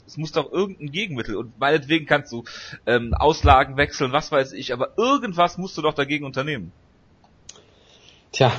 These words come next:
Speaker 2: also es hat bisher, glaub ich, noch keiner eine wirkliche Antwort gefunden gegen Barbosa au-, auf, äh, auf Kickboxing-Distanz, von daher, äh, also wie gesagt, es wird immer bestimmte technische Gründe auch geben, äh,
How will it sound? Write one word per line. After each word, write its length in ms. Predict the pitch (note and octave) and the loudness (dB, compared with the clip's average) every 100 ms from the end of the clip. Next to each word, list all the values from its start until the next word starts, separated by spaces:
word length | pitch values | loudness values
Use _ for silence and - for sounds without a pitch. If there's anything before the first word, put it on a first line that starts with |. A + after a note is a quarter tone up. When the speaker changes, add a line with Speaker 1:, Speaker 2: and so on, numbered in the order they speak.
| - - - _ - - | -6 -18 -20 _ -12 4
Speaker 2:
also 240 | C#3 D3+ | 8 8
es 140 | C3+ - | 6 2
hat 220 | - - | -2 -2
bisher, 300 | C#3 E3 E3+ | -2 0 2
glaub 200 | E3+ F3 | 0 0
ich, 60 | |
noch 120 | D#3 - | -2 4
keiner 180 | G#3 | 6
eine 120 | C3+ G#2+ | 6 4
wirkliche 280 | G#2+ - - | 0 0 -2
Antwort 260 | G#2+ G#2+ | -2 -4
gefunden 300 | - - A2 | -6 -4 0
gegen 140 | G2+ G2+ | 2 4
Barbosa 500 | A2 G2+ G#2+ G#2 G2+ | 4 6 6 6 6
au-, 180 | A2 - | 4 2
auf, 300 | - G#2 - | -4 -6 0
äh, 20 | |
auf 340 | B2 A2+ A2+ - | 4 4 4 4
Kickboxing-Distanz, 1000 | C#3+ - A2+ - G#2+ G2+ - G#2+ A#2+ - | 4 6 4 4 -4 -2 0 0 0 2
von 100 | A2 | 4
daher, 640 | A#2 A#2 A#2 A#2 A#2 A#2+ - | 6 6 4 4 4 2 -2
äh, 40 | - - - - - - - _ _ _ | -8 -10 -16 -20 -20 -20 -20 _ _ _
also 260 | - F3+ G#3 | 8 10 10
wie 60 | B3 | 8
gesagt, 200 | D#3+ C3+ | 8 4
es 160 | - | 2
wird 140 | G3 G3+ | 2 4
immer 200 | G3 F#3 - | 2 2 -2
bestimmte 320 | D3+ F3+ E3+ | -6 -2 2
technische 360 | D#3 D3+ - C3 | 4 4 4 4
Gründe 280 | C#3 D3+ | 2 2
auch 100 | C3 | -2
geben, 480 | - C3+ D#3+ D#3 D3+ - | 0 0 0 -2 -4 0
äh, 200 | B2+ | 2